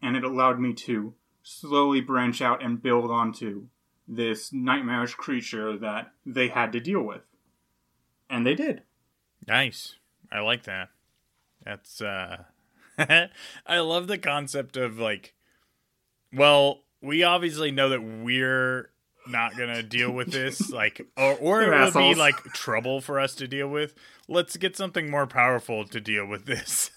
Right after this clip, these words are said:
Speaker 2: <laughs> Which
Speaker 1: It
Speaker 2: I
Speaker 1: was literally, "Hey, we know this badass. Let's just go get him."
Speaker 2: <laughs> Yeah, exactly. Which is like,
Speaker 1: Fucking hell.
Speaker 2: uh, the, uh, the wedding that we talked about where we,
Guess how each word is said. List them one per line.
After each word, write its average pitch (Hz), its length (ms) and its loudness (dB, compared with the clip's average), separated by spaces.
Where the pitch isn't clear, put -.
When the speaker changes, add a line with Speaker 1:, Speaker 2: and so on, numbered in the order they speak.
Speaker 2:
<laughs> - 720 -10
Which 190 200 4
Speaker 1:
It 254 60 10
Speaker 2:
I 262 40 8
Speaker 1:
was 226 220 6
literally, 196 680 8
"Hey, 180 420 8
we 165 180 6
know 185 200 8
this 180 180 6
badass. 147 760 6
Let's 156 260 4
just - 260 0
go 147 180 8
get 147 200 2
him." 135 400 2
Speaker 2:
<laughs> 160 120 6
Yeah, 143 200 2
exactly. 123 680 -2
Which 165 340 0
is 160 120 -8
like, 147 240 4
Speaker 1:
Fucking 123 160 -8
hell. 139 220 4
Speaker 2:
uh, 123 280 2
the, 131 360 -2
uh, 110 800 0
the 127 200 0
wedding 131 460 0
that 117 120 -4
we 117 120 -4
talked 113 320 -4
about 107 500 -6
where 117 280 -6
we, 110 420 -10